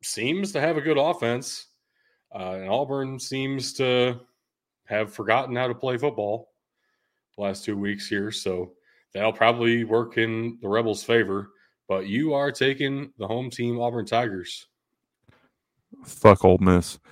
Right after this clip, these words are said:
Speaker 2: I, I'm not even gonna try and justify this in having a legitimate reason for taking Auburn. They're at home, sure. Give 'em, give 'em a point there. Uh, I just really don't like, I don't like a lot of the S E C, in case y'all haven't figured that out yet.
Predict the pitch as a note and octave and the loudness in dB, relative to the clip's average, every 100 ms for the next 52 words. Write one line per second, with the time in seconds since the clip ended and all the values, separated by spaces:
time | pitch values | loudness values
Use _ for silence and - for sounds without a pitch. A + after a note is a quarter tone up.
0 | - _ _ - B2 C#3+ D3 - C3 F3 | -20 _ _ 8 12 12 10 8 8 10
1 | E3+ D#3+ D3 B2 - A#2+ A#2+ G2 G#2 - | 8 8 4 0 2 4 4 2 -4 -4
2 | A2+ A2+ A#2 A2 A#2 A#2 - - A2 F#2+ | -2 2 2 2 -2 -4 -8 -12 -8 -2
3 | G2 G2 G2+ G2+ G2 F#2+ F#2 F#2+ G2+ G2 | 0 0 -2 -4 -2 -2 -4 -4 -4 -6
4 | F2+ E2+ G2 G2 G#2 - G#2+ G#2+ G#2 G2+ | -8 -10 -10 -8 -10 -10 -4 -4 -4 -2
5 | G#2 G#2+ A2+ A#2 A2+ _ G#2+ F#2 G2+ G2+ | 0 2 0 -2 -6 _ -4 -4 -2 -2
6 | G2+ G2+ - G2 G2+ G#2 - _ G2+ F#2+ | -4 -6 -8 -4 -2 -4 -10 _ -8 -6
7 | G2 F#2+ - G2 G2 - G2+ F2+ G2 G2+ | -6 -6 -4 -4 -4 -4 -4 -2 0 0
8 | G2+ _ _ _ _ _ - G2 F#2 F2+ | 0 _ _ _ _ _ 2 4 4 2
9 | G2+ F#2 F#2+ - - G2 G2+ F#2+ F#2+ F#2 | 0 -2 -6 -12 -14 -2 0 0 0 -2
10 | F#2 F#2+ G2 B2 A3+ F#3 C#3 C#3+ A2+ A2 | -2 0 8 12 12 12 10 10 10 10
11 | A2 G#2 G2 F#2+ F#2+ G2 F#2 G2 F2+ F2 | 10 8 4 0 -2 -6 -8 -6 -6 -8
12 | G2 G2+ G2 G2+ F#2 F#2 F2 G#2 F2+ E2+ | -8 -2 0 2 2 2 -2 -10 -8 -6
13 | E2 D#2+ E2 E2 | -6 -6 -8 -12